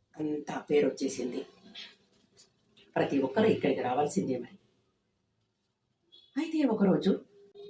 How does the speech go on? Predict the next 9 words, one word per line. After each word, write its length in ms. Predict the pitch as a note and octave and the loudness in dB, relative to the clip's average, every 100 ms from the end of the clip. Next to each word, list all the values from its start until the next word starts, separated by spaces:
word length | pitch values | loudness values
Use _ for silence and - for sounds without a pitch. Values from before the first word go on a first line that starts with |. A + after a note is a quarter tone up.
| - - | -8 -4
ఇక్కడ 460 | - G#3 - - - _ _ _ _ _ _ _ _ _ | -2 2 2 0 -6 _ _ _ _ _ _ _ _ _
సుగుణమ్మకు, 760 | - - F#3 D3 B2+ A#2+ - A2+ - _ - | -4 0 2 2 0 -2 -6 -14 -16 _ -6
సుగుణమ్మ 380 | - C3+ C3 A#2+ | 0 2 2 0
భర్త 460 | A#2+ - - A#2+ - _ _ _ - | -4 -6 -8 -14 -16 _ _ _ -6
సుందరయ్యకి 720 | C#3+ A2+ - - - - - - - - _ _ _ _ - - _ _ - | -2 -2 -4 -8 -8 -8 -8 -14 -20 -20 _ _ _ _ -20 -20 _ _ -6
ఆరోగ్యం 480 | C#3 B2+ - A2 - - - - - _ | -2 -2 -2 -4 -4 -8 -20 -20 -20 _
బాగా 300 | - C#3 B2 | 0 2 2
లేకుండా 360 | A2+ A2 A#2 - | -2 -6 -8 -8
పోయింది. 420 | - - - - | -10 -14 -16 -20